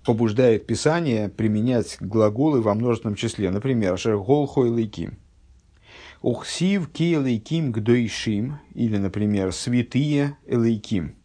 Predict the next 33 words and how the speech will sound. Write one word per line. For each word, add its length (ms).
Как 180
же 100
это 120
«святые 920
Элоким», 520
если 260
речь 220
про 380
единого 520
Бога? 360
«Улошен 440
рабим», 420
множественное 420
число. 420
А 100
вол 200
авая 540
го 140
и 80
ход. 260
Но 260
авая, 640
он, 260
все, 260
он 420
в 60
единственном 640
числе, 560
и 40
Писание, 720
еще 240
раз 120
повторюсь, 500